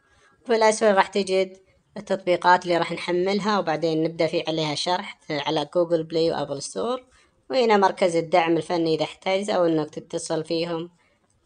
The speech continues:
أيضًا أسفل الصفحة موجود. في البداية راح ندخل على جوجل بلاي وننزل التحمي-، التطبيق أو ثبت التطبيق، أو إنك إذا عندك آيفون تقدر من ال-، من متجر الآيفون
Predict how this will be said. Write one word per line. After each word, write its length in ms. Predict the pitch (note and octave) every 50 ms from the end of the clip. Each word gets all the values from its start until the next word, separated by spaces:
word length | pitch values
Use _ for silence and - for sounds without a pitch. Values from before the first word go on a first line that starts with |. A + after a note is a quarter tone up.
| - -
أيضًا 480 | D3+ D#3+ D#3 D3+ D3 D3 D3+ D3 D3 - - -
أسفل 500 | - D#3+ D#3 - - - E3 C#3 C3+ C3+
الصفحة 520 | - - D3 D3 - - E3+ - - C#3+ C#3+
موجود. 580 | C#3 C#3 C#3+ C#3 D3 E3+ G#3 A#3+ C4 C4 - - _ _ _ _ _ _ _ _ _ _ _ _ _ _ _ _ _ _ _ _ -
في 60 | -
البداية 340 | A#3+ A3+ A3 G#3+ A3 A3+ G#3
راح 140 | G3+ - G#3+
ندخل 280 | G#3+ G#3 - - G#3+
على 240 | F3 F3 F3 F3 E3+
جوجل 420 | E3 E3 F3+ F#3 F3+ E3+ F3+ F3 D#3+
بلاي 280 | D#3+ F3+ F#3+ G#3+ A3
وننزل 460 | G#3 F#3+ F3 E3+ E3+ E3 E3 E3+ D#3+
التحمي-، 760 | D#3 - - - - - G3 F#3+ F3+ F#3 G3 F3+ F3+ F3 E3
التطبيق 760 | D#3+ E3 - E3 - - F3+ F#3+ B3+ D#4 E4+ E4+ - - -
أو 160 | - D#3 D3+
ثبت 280 | D3+ - F#3+ G3 - -
التطبيق، 540 | F3+ - D#3+ D#3 - - F#3+ A3+ D#4 F4 - _ _ _ _ _ _ _ _ _ _ - -
أو 300 | - B3+ A#3+ A#3+ A#3 A#3
إنك 260 | A3+ G#3+ G#3 G#3 G#3+
إذا 140 | G3+ F#3+ F#3
عندك 400 | F#3+ F#3+ F3+ F#3 F3+ F3+ - F#3 E3+ E3 D#3+ D#3 - - E3 E3
آيفون 440 | E3 E3 - - F3 E3 E3 D#3+
تقدر 340 | D#3+ - E3+ E3 D#3+ D#3+ D#3 D#3
من 140 | D#3 D3 D3+
ال-، 920 | D#3 D3+ D3+ D3 C#3+ C#3+ C#3 C#3 C#3 C#3 C3+ C3+ C3+ C3+ D3 D3+ D3+ D3+ D#3
من 240 | - C#3 C3+ C#3 D3+
متجر 420 | E3 D#3+ - - D#3+ D3+ C#3+ C#3+
الآيفون 880 | C#3+ C#3 C#3+ C#3+ D#3 D#3 D#3 D3+ D3+ - - D#3+ D#3 D3+ C#3+ D3 D3+